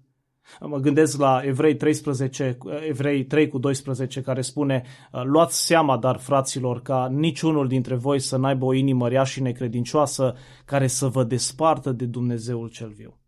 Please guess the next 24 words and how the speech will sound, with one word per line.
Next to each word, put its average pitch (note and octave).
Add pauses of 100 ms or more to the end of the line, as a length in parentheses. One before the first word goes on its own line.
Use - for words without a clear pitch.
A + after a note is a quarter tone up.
(840)
Și -
asta A3
mă E3
duce E3
la C3
un C#3+
ultim D3
test D3
pe C3
care B2
ți -
l-aș A#2+
indica C3
pentru, A#2+
uh, A#2+
confirmarea C3+
mântuirii B2
personale: B2 (580)
perseverarea. D3+ (1080)
Creștinul F3+
adevărat C#3
înaintează C#3+
cu D3+
perseverență. C#3